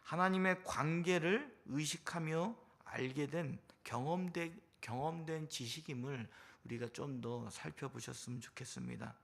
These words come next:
그래서 오늘 본문을 보면 본문 일 절에서 육 절에서 먼저 하나님이, 그 시인이 자신의 모든 것을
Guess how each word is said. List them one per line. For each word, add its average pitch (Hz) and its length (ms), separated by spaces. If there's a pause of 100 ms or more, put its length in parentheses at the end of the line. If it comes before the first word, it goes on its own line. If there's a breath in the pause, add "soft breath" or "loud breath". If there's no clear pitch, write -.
(600 loud breath)
그래서 165 220
오늘 196 260
본문을 196 640
보면 147 480 (340 loud breath)
본문 151 300
일 151 200
절에서 165 440
육 131 200
절에서 143 1200
먼저 120 440
하나님이, 185 800 (800 loud breath)
그 123 120
시인이 196 500
자신의 - 440
모든 165 460
것을 185 360